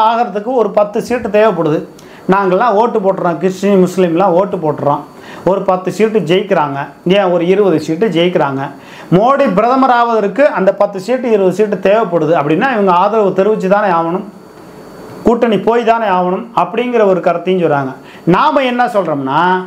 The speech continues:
திராவிட முன்னேற்ற கழகம் இந்த பத்தாண்டுகளுக்கு மேலாக சிறையில் இருந்தவர்களை உங்களை விடுதலை செய்தார்களா? எத்தனை பேர் சிறையில இறந்திருக்கு-, இ-, இறந்து போயிருக்கிறார்கள்.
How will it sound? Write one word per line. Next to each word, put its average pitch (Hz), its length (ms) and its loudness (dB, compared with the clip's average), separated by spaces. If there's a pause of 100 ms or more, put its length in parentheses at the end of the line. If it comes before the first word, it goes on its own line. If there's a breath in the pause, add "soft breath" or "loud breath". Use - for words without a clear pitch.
(260 loud breath)
திராவிட 277 500 2
முன்னேற்ற 240 500 0
கழகம் 208 500 0
இந்த 214 140 2
பத்தாண்டுகளுக்கு 240 760 0
மேலாக 220 360 2
சிறையில் 233 460 0
இருந்தவர்களை 214 380 2
உங்களை 196 300 2
விடுதலை 254 400 2
செய்தார்களா? 165 640 0 (460 loud breath)
எத்தனை 220 320 2
பேர் 240 240 2
சிறையில 214 300 0
இறந்திருக்கு-, 185 540 0
இ-, 175 220 4
இறந்து 220 280 2
போயிருக்கிறார்கள். 147 600 0